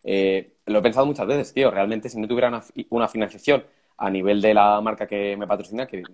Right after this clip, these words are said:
ta-, no es el objetivo comentar cuál es, pero bueno, que estoy muy contento con ellos, eh,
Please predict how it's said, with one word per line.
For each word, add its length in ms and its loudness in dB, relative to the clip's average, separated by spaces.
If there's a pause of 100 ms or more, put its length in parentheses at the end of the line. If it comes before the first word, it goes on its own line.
ta-, 160 -12
no 180 0
es 80 0
el 60 2
objetivo 360 0
comentar 300 0
cuál 140 2
es, 100 -2
pero 160 -6
bueno, 180 -6
que 100 -18
estoy 180 -4
muy 140 -2
contento 280 -2
con 100 0
ellos, 240 -2 (340)
eh, 520 4